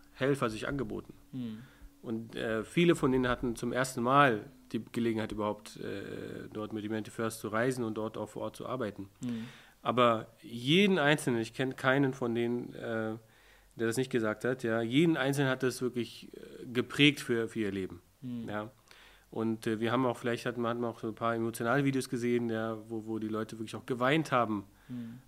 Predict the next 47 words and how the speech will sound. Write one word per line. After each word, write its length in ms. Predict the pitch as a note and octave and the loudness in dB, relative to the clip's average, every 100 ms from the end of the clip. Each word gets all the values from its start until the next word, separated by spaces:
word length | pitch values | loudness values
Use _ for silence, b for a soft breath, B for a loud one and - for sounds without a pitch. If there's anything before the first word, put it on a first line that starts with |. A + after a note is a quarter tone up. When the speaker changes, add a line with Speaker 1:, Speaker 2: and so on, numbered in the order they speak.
| - | -4
Speaker 1:
weil 140 | A#2 | 0
das 140 | A#2 | 0
sie 80 | A2+ | 0
so 120 | A#2 | 0
mitgenommen 440 | A2 G#2+ G#2 G2+ F#2+ | -2 -4 -6 -6 -8
hat, 200 | F#2 - | -12 -14
ja. 140 | - G2 G#2+ | -12 -12 -12
Speaker 2:
Mhm. 240 | B2 A#2 A2+ B2+ B - | -12 -12 -12 -16 B -10
Speaker 1:
Diese 180 | A2+ A#2 | -4 0
Dankbarkeit 600 | B2 C#3 C#3 B2+ A#2 A2 | 2 2 2 -2 -2 -4
hat 120 | A2+ | -4
man 140 | G#2+ | -6
gesehen, 380 | G2+ G2 F#2+ F#2 | -6 -8 -8 -8
ja. 240 | G2+ A2 G#2 - | -8 -8 -10 -12
Und 260 | - G#2+ G2+ | -8 -8 -4
auch 140 | A#2+ | -4
die 80 | - | -2
Dankbarkeit 440 | B2 C#3 C#3 C#3 C3 | 0 0 0 -2 -2
der 80 | A#2+ | 0
Helfer, 260 | D#3 D#3 | 0 2
dass 140 | C#3 C#3 | 0 0
sie 40 | |
die 80 | C3 | 2
Möglichkeit 420 | D#3 F3 - C#3 | 2 2 0 -4
hatten. 260 | D#3+ C3+ G#2 - | -4 -4 -4 -6
Ja, 60 | A#2 | -6
manche 220 | C3 D3 | -4 -2
sind 140 | D3 C#3 | 0 0
sogar 200 | C3+ B2 | 0 0
mehrfach 340 | D3 C#3+ B2+ | 0 -2 -4
hingereist, 560 | B2+ A2+ G2+ G2+ G2 - | -6 -4 -2 -4 -6 -10
ja. 200 | G#2 A#2+ B B | -10 -12 B B
Speaker 2:
Mhm. 240 | A#2+ A#2 A#2 | -12 -12 -14
Speaker 1:
Und, 400 | - G#2 G#2 - - | -10 -8 -8 -10 -8
ähm, 380 | A2 G#2 G#2 - - | -6 -6 -6 -10 -12
also 140 | A#2+ C3 | -2 2
man 180 | C3 | 2
kann 220 | - D#3+ F3 | 4 4 6
sich 360 | E3 C#3+ D3 | 4 2 -2
bei 120 | C#3 | -2
Humanity 260 | B2 B2 B2 | 0 0 -2
First 240 | C3+ C3 B2 | -2 -4 -2
melden 320 | B2+ E3 E3 | 0 0 -2
per 140 | C3 | -4
E-Mail 400 | B2+ D3 D3 C#3+ C#3 | -2 2 4 4 2
Speaker 2:
Mhm. 40 | |
Speaker 1:
oder, 340 | B2+ A#2 A2 | -4 -4 -4